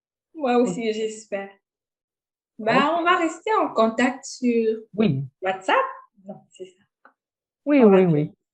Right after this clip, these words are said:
Speaker 1: ça.
Speaker 2: Bien sûr que nous,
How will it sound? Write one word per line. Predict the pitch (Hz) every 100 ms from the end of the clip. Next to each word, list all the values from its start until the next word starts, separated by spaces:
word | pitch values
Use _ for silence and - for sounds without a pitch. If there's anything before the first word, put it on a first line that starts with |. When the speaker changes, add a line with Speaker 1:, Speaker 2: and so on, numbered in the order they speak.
| _ 185
Speaker 1:
ça. | - _
Speaker 2:
Bien | 165 175 170
sûr | 170 196 226 233
que | 185
nous, | 165 160 165 175 175 175 175 165 151 139 127 135